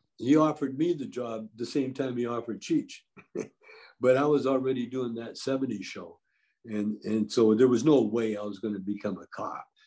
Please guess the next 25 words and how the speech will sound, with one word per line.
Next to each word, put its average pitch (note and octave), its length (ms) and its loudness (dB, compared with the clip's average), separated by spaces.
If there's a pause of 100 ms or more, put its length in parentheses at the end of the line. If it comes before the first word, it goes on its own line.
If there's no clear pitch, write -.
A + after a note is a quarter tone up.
especially C#3 460 4
a G#2+ 60 2
sidekick, - 680 -4 (640)
you A2 160 4
know, G2 80 0
to G2+ 60 0
anybody, B2 580 -2 (100)
you A2 80 -4
know, G#2 160 -2
not B2+ 240 2
after G#2+ 340 -2
doing F#2+ 440 -2
movies G#2 400 0
like - 120 -16 (120)
we D3 180 4
did. - 140 -14 (220)
I G#2 60 -20
mean, G2+ 280 -20
you D3+ 140 0
know, - 260 -10 (760)
we, C#3+ 160 4
we, B2 280 2
we A2 280 -4
were - 220 -16 (760)
hugely, - 680 4